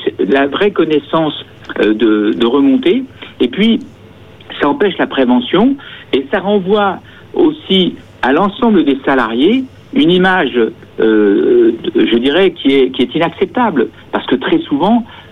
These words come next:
euh, encore une fois, la cause suicidaire devrait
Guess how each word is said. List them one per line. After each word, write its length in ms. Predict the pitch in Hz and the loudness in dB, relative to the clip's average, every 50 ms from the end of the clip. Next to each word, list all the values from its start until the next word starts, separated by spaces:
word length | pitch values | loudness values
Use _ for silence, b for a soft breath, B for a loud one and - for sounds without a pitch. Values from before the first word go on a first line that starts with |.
| B - - | B -4 -2
euh, 120 | 120 110 110 | 0 0 0
encore 280 | - - - 117 110 113 | 0 0 0 0 0 0
une 100 | 113 113 | -2 0
fois, 320 | - - 196 226 247 240 B B B B B B B - | 0 0 0 2 0 -2 B B B B B B B -2
la 260 | - 113 117 123 123 | 0 0 2 0 0
cause 360 | - - 202 208 190 - - 135 120 117 110 | 0 0 0 0 0 0 0 2 2 2 0
suicidaire 580 | - - - 123 117 - - 131 151 - 107 - | -2 -4 -6 -6 -6 -4 -2 -2 0 0 0 -2
devrait 480 | - 147 131 120 123 135 135 123 - | 0 0 0 0 0 0 0 0 -2